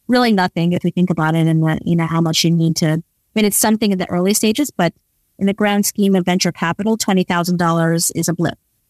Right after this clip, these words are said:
or not even a blip. And there, this, this group that you're mentioning, I, I, there's, there's a, there was this overturning of affirmative action in the state,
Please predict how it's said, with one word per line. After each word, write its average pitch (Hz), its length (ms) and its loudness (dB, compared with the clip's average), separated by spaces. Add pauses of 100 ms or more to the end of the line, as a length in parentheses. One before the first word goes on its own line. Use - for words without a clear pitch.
(600)
or 190 60 0
not 180 160 2
even 160 180 0
a 156 60 -4
blip. - 200 -8 (880)
And 214 400 2 (560)
there, 202 560 0 (280)
this, 202 520 -2 (100)
this 202 280 -2 (640)
group 247 300 0
that - 200 -2
you're 196 260 0 (120)
mentioning, 196 540 2
I, 190 220 -2 (140)
I, 185 160 -8
there's, 208 300 -2 (160)
there's 202 340 0
a, 185 240 2 (880)
there 208 300 0
was 226 220 0
this 214 340 -2 (680)
overturning 208 640 2
of 190 60 2
affirmative 190 540 0
action 190 840 0
in 185 160 2
the 185 80 0
state, 196 540 0